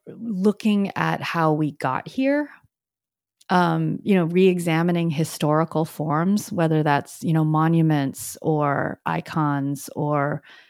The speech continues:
you know, sites, because I do think we need to kind of find our way out of it by moving forward,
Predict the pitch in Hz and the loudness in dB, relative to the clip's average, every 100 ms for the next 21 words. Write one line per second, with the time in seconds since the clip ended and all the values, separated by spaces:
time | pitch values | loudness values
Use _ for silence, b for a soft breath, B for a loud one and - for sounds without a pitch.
0 | B 180 151 135 131 - 160 135 - - | B -2 0 0 -4 0 2 2 -2 -10
1 | - B B B B _ 196 226 202 214 | -12 B B B B _ 0 2 4 2
2 | 196 185 185 226 220 208 190 - 180 185 | 2 0 2 2 2 2 0 0 0 0
3 | 175 - 170 156 - 160 160 151 147 - | -2 -2 -2 -2 0 0 2 2 0 0
4 | 147 160 196 226 - 165 156 156 151 147 | -2 0 0 -2 0 0 0 0 -2 -4
5 | 156 - 170 185 220 240 | -6 -6 -4 2 2 2